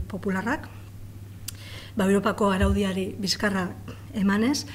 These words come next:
eta beraz, asteartean, ba, go-, eh, Gorenak hartuko duen erabakiarekin etxean egon beharko liratezkeen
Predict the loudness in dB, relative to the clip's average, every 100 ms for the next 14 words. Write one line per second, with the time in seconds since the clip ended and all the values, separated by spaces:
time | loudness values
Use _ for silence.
0 | 0 0 2 2 4 4 2 -2 -4 -4
1 | -2 0 0 0 0 2 0 -2 -6 0
2 | 2 4 2 2 2 2 2 4 6 4
3 | 0 -6 -6 -4 -2 0 2 4 2 2
4 | 0 -4 -2 -2 0 0 0 -2 2 2
5 | 2 -4 -2 2 4 4 2 0 0 -2
6 | -2 0 -2 -4 -8 -4 -2